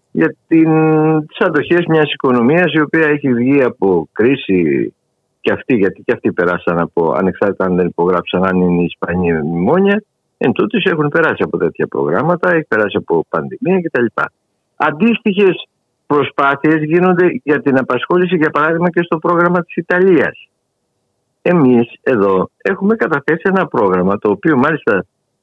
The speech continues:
όπως θα ακούσατε χθες, είναι και από τα καλύτερα που έχουν εμφανιστεί, είναι προσανατολισμένο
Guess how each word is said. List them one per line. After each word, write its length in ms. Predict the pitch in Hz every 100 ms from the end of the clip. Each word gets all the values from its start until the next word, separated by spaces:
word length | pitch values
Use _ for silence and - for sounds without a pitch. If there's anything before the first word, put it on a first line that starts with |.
| _ -
όπως 380 | 120 120 117 -
θα 80 | 110
ακούσατε 500 | 107 120 127 104 101
χθες, 420 | - 117 117 -
είναι 180 | 110 110
και 120 | -
από 140 | 104 -
τα 100 | 156
καλύτερα 580 | 196 233 214 123 92 85
που 160 | 87
έχουν 360 | 85 - - 80
εμφανιστεί, 720 | 80 87 85 82 - 143 196 _ _ _ _ -
είναι 260 | 120 139 131
προσανατολισμένο 1200 | 262 180 180 160 147 143 131 123 - - 202 190